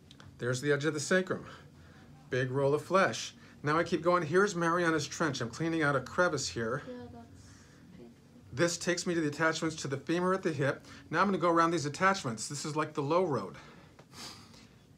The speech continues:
Speaker 1: And, and, and again, there's little lines through here. You feel these little speed bumps all through here. Any one of them can be hot. And here's the notorious butt bone, right over the old butt bone.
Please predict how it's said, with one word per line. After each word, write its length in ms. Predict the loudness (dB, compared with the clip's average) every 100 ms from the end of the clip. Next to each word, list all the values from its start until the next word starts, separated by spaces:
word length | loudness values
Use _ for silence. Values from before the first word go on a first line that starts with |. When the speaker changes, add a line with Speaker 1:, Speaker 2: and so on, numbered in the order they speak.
| -20 -20 _ -20 -8 -6
Speaker 1:
And, 140 | -4
and, 120 | -2 0
and 140 | 0
again, 240 | 0 0
there's 220 | 0 -2 -2
little 220 | 0 2
lines 400 | 2 2 0 -2
through 160 | -4
here. 140 | -6 -4
You 120 | -6
feel 180 | -2 -2
these 140 | 0
little 160 | -2 -4
speed 340 | -4 -2 -2
bumps 240 | -2 -4 -4
all 240 | -2 -2
through 200 | -2 0
here. 220 | 2 0 0
Any 220 | 0 2
one 160 | 2
of 80 | 0
them 100 | 0
can 140 | -2 -4
be 120 | -2
hot. 300 | 2 0 0 -12 -8
And 100 | 0
here's 220 | 4 4
the 100 | 2
notorious 440 | 2 2 4 4 4
butt 260 | 2 0
bone, 160 | 0 -2
right 180 | 0 2
over 140 | 2
the 100 | 2
old 200 | 2 2
butt 200 | 2 2
bone. 260 | -2 -6